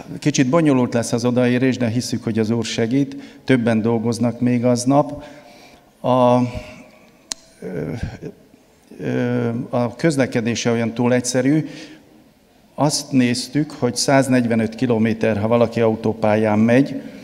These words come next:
és elég nagy dugók vannak az M egyesen, tehát kb. két órát kell számolni, de inkább többet. Mondjuk úgy, hogy két és fél órát. Ha valaki nem a pályán jön,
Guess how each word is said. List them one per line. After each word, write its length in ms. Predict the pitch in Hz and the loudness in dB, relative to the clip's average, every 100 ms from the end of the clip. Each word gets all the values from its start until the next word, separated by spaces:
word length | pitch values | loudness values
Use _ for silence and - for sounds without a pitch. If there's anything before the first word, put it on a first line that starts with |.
| - - - - - - | -20 -20 -20 -20 -20 -6
és 440 | 117 110 - - - | -4 -4 -6 -10 0
elég 300 | 139 135 120 | 4 4 6
nagy 240 | 120 107 | 4 4
dugók 340 | 123 120 113 | 0 2 0
vannak 320 | 120 113 107 113 | 0 0 0 -2
az 100 | 107 | 0
M 200 | 117 113 | 0 0
egyesen, 800 | 107 107 110 120 127 139 - - - | 0 -2 -2 0 0 -2 -6 -14 -8
tehát 340 | - 113 113 - | -2 -2 -2 -2
kb. 380 | 135 117 117 | 0 2 -2
két 280 | - 127 117 | -2 -2 0
órát 320 | 110 107 101 | -2 0 -2
kell 160 | - 107 | -2 -4
számolni, 560 | - 113 107 113 117 113 | -2 0 2 2 2 0
de 120 | 123 | 2
inkább 400 | 117 110 107 - | 0 0 -2 -2
többet. 540 | 107 101 98 95 - - - - _ | -2 -2 -4 -6 -10 -20 -20 -20 _
Mondjuk 340 | 123 120 117 123 | 2 2 2 -2
úgy, 160 | 117 | -2
hogy 160 | 113 113 | -2 -4
két 260 | 127 113 | -2 -2
és 180 | 113 101 | -2 -6
fél 260 | - 113 107 | -4 -2 -2
órát. 440 | 107 104 101 - - - - - - - - | 0 0 -2 -6 -14 -20 -20 -20 -20 -20 -6
Ha 120 | 120 | 0
valaki 340 | 135 151 143 135 | 4 4 4 4
nem 200 | 139 143 | 6 6
a 400 | 127 127 - - - | 4 2 -4 -16 -4
pályán 460 | 123 123 127 127 | 0 2 2 2
jön, 520 | 131 135 151 165 - | 2 4 4 2 -2